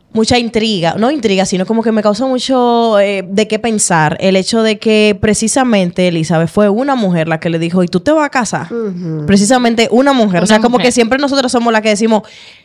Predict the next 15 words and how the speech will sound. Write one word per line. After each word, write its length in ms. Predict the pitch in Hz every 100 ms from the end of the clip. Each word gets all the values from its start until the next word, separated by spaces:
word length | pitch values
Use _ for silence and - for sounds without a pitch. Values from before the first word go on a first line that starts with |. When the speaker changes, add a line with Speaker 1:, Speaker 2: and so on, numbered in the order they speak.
| _
Speaker 1:
"Es 120 | - 135
que 100 | 320
tú 80 |
no 80 | 339
puedes 140 | 285 254
hacer 100 | 247
las 100 | 233
dos 80 | 226
cosas". 240 | 226 220
O 40 | 226
sea, 60 |
nos, 300 | 240 240 - _ _ _ _
eh, 100 | - -
tenemos 480 | 262 254 311 381
una 520 | 349 330 320 294 247